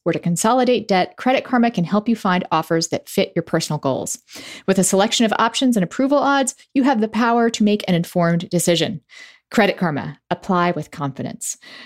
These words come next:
Go to credit karma dot com slash podcast to learn more and find offers tailored just for you. That's credit karma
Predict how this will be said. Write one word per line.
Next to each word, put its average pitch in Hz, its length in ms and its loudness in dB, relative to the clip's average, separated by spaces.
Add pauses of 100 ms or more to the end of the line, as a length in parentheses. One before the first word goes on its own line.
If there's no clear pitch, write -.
(200)
Go 233 80 4
to 226 80 2
credit 339 340 0
karma 269 320 2
dot 247 240 0
com 196 340 0
slash - 380 -4 (120)
podcast - 680 -2
to 196 60 -8
learn 185 200 2
more 240 260 2
and 190 200 0
find 214 340 0
offers 202 300 -2
tailored 180 500 -2
just - 320 0
for - 120 -6
you. - 260 -6 (360)
That's 214 200 0
credit 285 320 0
karma 285 340 0